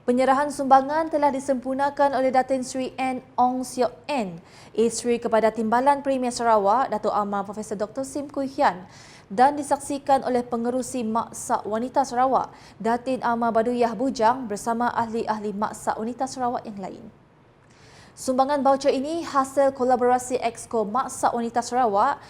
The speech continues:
dengan Imat Holding Sendirian Berhad menerusi program tanggungjawab sosial korporat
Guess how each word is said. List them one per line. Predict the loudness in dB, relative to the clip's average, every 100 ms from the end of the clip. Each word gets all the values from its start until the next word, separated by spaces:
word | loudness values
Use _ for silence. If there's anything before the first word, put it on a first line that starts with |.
| -16
dengan | 2 2 2 -2
Imat | -2 -2 -2 -2
Holding | -2 0 0 0 -4
Sendirian | -6 -4 -2
Berhad | -2 0 0 0 -18 -20 -8 -2
menerusi | 2 2 0 -2 -4
program | 2 2 2 2 0 0 -6
tanggungjawab | -4 -4 0 0 -2
sosial | -6 -8 -8 -2 -2 -2
korporat | -4 -2 0